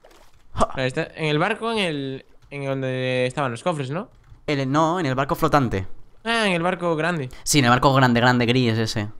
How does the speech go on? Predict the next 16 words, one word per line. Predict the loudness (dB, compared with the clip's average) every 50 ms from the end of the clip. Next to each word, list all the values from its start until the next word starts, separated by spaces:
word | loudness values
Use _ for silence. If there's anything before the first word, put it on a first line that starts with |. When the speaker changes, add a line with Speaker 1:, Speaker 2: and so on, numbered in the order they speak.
| -4 0
Speaker 1:
Que | 2
hay | 2
una | 4 4 2
iglesia | 2 2 2 4 4 4 4 2
o | 4
algo | 2 2 0
Speaker 2:
Sí, | 0 -2 -4
Speaker 1:
así. | -4
Speaker 2:
sí, | -6 -8 -12 -14 -14 -12
sí, | -14 -14 -12 -12 -12 -12
sí. | -14 -14 -16 -16 -16 -16 -18 -20 -20 -20 -20 -20 -14 -12
Speaker 1:
Pues | -10 -8
en | -6 -6 -6
ese. | -4 -4 -4 -6
Speaker 2:
Oh. | -8 -8 -12 -18 -20 -20 -20 -20 -20 -20 -20 -20 -16 -8 -4
Speaker 1:
Eh. | -2 -2 0 0 -2 -4 -6 -6 -8 -10 -10 -12 -12